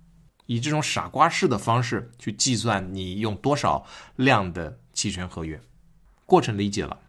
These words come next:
那么你可以再去考虑去加更多的东西。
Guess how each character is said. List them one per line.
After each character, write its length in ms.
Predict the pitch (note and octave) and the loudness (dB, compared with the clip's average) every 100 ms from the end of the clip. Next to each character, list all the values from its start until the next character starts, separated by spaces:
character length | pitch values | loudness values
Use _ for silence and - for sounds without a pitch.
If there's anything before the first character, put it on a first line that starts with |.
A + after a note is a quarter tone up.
| _ | _
那 80 | - | -6
么 60 | A#2 | -4
你 260 | A2 G2 | -4 -6
可 200 | F#2 - | -8 -4
以 200 | G#2 F#2 - - - - _ | -4 -4 -10 -20 -20 -20 _
再 240 | - D3+ | 0 2
去 420 | A2+ - A#2+ G2 - - - | 2 0 0 0 -4 -20 -20
考 200 | - - G2 | -12 -6 -4
虑 120 | G#2 | -4
去 160 | - | -6
加 220 | G#2 B2 G#2+ | -4 -2 0
更 200 | A#2 G2 | -2 -2
多 120 | G2 | -4
的 80 | F#2+ | -6
东 160 | F#2 | -6
西。 260 | G2 - | -6 -8